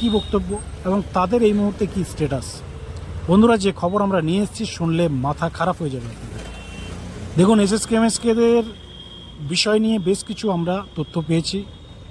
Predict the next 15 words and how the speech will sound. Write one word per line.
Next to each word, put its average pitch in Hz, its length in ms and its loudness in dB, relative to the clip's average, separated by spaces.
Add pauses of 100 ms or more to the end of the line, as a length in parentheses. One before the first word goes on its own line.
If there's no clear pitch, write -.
বেশ 175 200 4
কিছু 196 220 0
ইনফরমেশন 165 460 4
পেয়েছি। 139 340 -2 (800)
এবং 170 440 4 (640)
যে 143 160 2
আপডেট 165 340 2
আমাদের 196 240 2
কাছে 165 220 -4
উঠে 143 140 -6
এসেছে 143 320 -6
সেটা 165 260 -4
হচ্ছে 196 420 -2 (1700)
পার্শ্ব 147 260 2
শিক্ষকদের 220 580 4